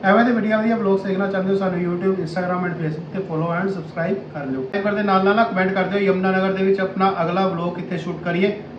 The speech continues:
ਤੇ ਆਪਾਂ ਟਰਾਈ ਕਰਾਂਗੇ ਯਾਰ, ਤੁਹਾਡੇ ਨਾਲ ਕਰੀਏ। ਮੈਂ ਨਾ, ਮਤਲਬ, ਕ-, ਕਈ ਕੁਮੈਂਟਸ ਆਉਂਦੇ, ਕਈ ਮੈਸੇਜਸ ਆਉਂਦੇ ਆ, ਮੈਂ ਉਹਨਾਂ ਨੂੰ ਕਹਿੰਦਾ, "ਚਲੋ ਯਾਰ, ਤੁਹਾਡੇ ਨਾਲ ਸ਼ੂਟ ਕਰਦੇ ਆ।" ਉਹ ਕੁਛ ਸ਼ਰਮਾ ਜਾਂਦੇ ਨੇ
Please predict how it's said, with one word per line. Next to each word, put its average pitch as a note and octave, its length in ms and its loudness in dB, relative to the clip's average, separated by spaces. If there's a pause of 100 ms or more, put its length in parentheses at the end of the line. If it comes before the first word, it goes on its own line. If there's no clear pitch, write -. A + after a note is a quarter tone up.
(140)
ਤੇ F#3+ 240 4
ਆਪਾਂ F#3+ 240 2
ਟਰਾਈ G3+ 260 6
ਕਰਾਂਗੇ F#3+ 260 4
ਯਾਰ, G3+ 120 6
ਤੁਹਾਡੇ F#3+ 220 0
ਨਾਲ F3 160 0
ਕਰੀਏ। E3+ 200 -4
ਮੈਂ F#3+ 160 4
ਨਾ, G#3+ 120 4
ਮਤਲਬ, G3+ 240 2
ਕ-, G3 340 -2
ਕਈ G3 160 4
ਕੁਮੈਂਟਸ F#3+ 360 2
ਆਉਂਦੇ, F#3 180 0
ਕਈ F#3+ 160 0
ਮੈਸੇਜਸ F3+ 400 -2
ਆਉਂਦੇ F3 240 0
ਆ, G3+ 40 2
ਮੈਂ - 400 -8
ਉਹਨਾਂ F3+ 160 0
ਨੂੰ F#3+ 100 2
ਕਹਿੰਦਾ, F#3+ 160 0
"ਚਲੋ F#3+ 200 0
ਯਾਰ, F#3 120 2
ਤੁਹਾਡੇ F#3 180 0
ਨਾਲ E3 100 0
ਸ਼ੂਟ D#3+ 240 -4
ਕਰਦੇ D#3+ 240 -2
ਆ।" F3 60 0
ਉਹ F3 80 -2
ਕੁਛ F#3+ 280 -2
ਸ਼ਰਮਾ D3+ 360 2
ਜਾਂਦੇ F3+ 280 0
ਨੇ G3+ 220 0